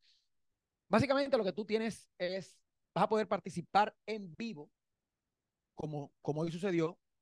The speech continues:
en varias de nuestras, eh, de nuestros episodios, cada mes, ser parte de preguntas y respuestas, hacerte escuchar. Tú vas a poder decir, "Mira, ¿y por qué no invita a fulano? ¿Y por qué no invita?". Tú vas a ser parte del staff,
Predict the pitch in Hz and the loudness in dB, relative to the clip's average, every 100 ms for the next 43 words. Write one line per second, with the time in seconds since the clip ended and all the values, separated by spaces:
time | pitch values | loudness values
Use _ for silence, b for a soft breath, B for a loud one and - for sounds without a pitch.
0 | _ 151 147 147 147 139 139 151 175 180 | _ -10 -10 -10 -12 -8 0 2 4 2
1 | 175 - _ 139 156 151 151 156 143 - | 0 -10 _ -10 -6 -6 -8 -14 -16 -12
2 | 151 139 135 _ _ - 143 139 131 127 | -10 -10 -12 _ _ -16 -14 -12 -12 -14
3 | 123 - _ _ _ _ 147 147 160 156 | -18 -20 _ _ _ _ -12 -10 -8 -10
4 | - 143 202 151 160 _ _ _ _ _ | -10 -6 -4 -4 -10 _ _ _ _ _
5 | _ 156 165 170 151 - _ _ _ _ | _ -4 -4 -6 -12 -18 _ _ _ _
6 | _ _ _ _ _ _ _ _ _ - | _ _ _ _ _ _ _ _ _ -6
7 | 180 170 - 175 - 185 170 - - 151 | -2 0 2 0 0 -4 -6 -10 -12 -10
8 | 147 165 165 156 - 175 175 160 147 175 | -10 -8 -8 -8 -6 -6 -6 -8 -6 -8
9 | 175 190 - 165 - 180 156 147 175 170 | -8 -12 -12 -16 -10 -8 -8 -8 -8 -6
10 | 175 160 180 226 262 - 190 208 202 190 | -4 -6 -8 -10 -12 -12 -14 -12 -12 -12
11 | - 165 214 175 147 139 175 185 185 175 | -8 -4 -4 -6 -10 -14 -12 -10 -10 -12
12 | 220 240 233 233 - _ - 233 233 - | -6 -6 -4 -8 -8 _ -2 0 0 -6
13 | - 127 _ _ _ _ 160 160 139 - | -14 -16 _ _ _ _ -6 -6 -8 -10
14 | 180 143 | -10 -10